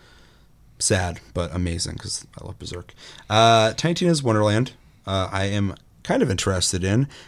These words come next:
as I recently got Borderlands, the Handsome, uh, Collection, and even though I didn't think I'd get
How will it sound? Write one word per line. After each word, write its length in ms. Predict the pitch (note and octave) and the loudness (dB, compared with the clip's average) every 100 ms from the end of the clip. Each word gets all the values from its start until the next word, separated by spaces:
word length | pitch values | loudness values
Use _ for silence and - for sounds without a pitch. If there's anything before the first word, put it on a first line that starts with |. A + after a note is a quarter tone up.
| - | -4
as 140 | G2 | 0
I 80 | G2+ | 2
recently 440 | F#2+ G#2+ D3 C#3+ C3+ | 4 2 2 2 2
got 280 | F#2 F#2 | 2 0
Borderlands, 420 | - F2 F2 F#2 F#2+ | 0 0 2 0 -2
the 80 | |
Handsome, 480 | F2 E2+ D#2+ E2+ F2+ - | -4 -6 -6 -8 -10 -10
uh, 200 | E2 D2 | -10 -8
Collection, 440 | - F2 E2+ - D2+ | -6 -4 -2 0 -2
and 220 | G2+ F#2+ | -2 -4
even 280 | G2+ G#2 F#2+ | -2 0 2
though 140 | F2+ | 0
I 100 | F2 | 0
didn't 280 | F2+ F#2 - | -2 -4 -2
think 320 | F#2 F2 - | -4 -4 -6
I'd 220 | F2+ D#2 | -10 -6
get 180 | F#2 F2+ | -4 -4